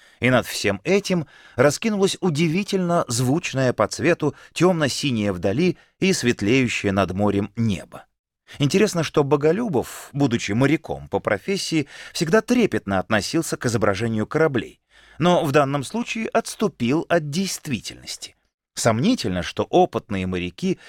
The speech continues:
пытались бы пришвартоваться к берегу с полностью поднятыми парусами.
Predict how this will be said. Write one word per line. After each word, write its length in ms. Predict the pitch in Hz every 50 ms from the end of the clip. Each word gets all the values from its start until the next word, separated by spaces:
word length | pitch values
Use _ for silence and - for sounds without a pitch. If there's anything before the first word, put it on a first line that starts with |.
| - - -
пытались 380 | - 143 - 143 135 127 110 101
бы 100 | 127 123
пришвартоваться 800 | - 127 113 - 117 117 117 - 123 117 113 101 - - 113 95
к 80 | 98
берегу 460 | 90 120 151 165 156 147 117 127 - - -
с 120 | - - -
полностью 720 | - - 131 160 175 170 160 147 120 - - - 135 131
поднятыми 640 | - - - 131 120 104 104 117 101 - 123 120 123
парусами. 720 | 117 - 139 135 135 131 127 - - - - - _ _